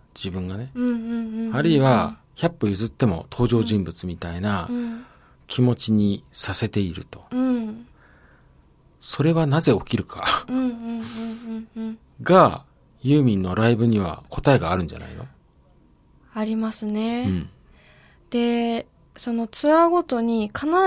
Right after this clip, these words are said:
Speaker 2: ずでもメッセージもあるの。
Speaker 1: うん。
Speaker 2: 例えばこのロードショーで教えてくれたことは、
Speaker 1: うん。
Speaker 2: その人生は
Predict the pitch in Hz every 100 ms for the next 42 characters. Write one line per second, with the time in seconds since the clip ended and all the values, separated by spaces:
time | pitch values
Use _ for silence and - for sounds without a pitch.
0 | 359 359 339 262 208 254 - 247 208 190
1 | 190 196 196 - - 110 90 85 - _
2 | _ _ - 226 202 - 196 196 208 247
3 | 277 254 214 196 196 - 208 208 208 208
4 | 208 208 208 - 254 294 240 180 165 -
5 | - _ - - _ _ _ - - 196
6 | - 202 196 202 - -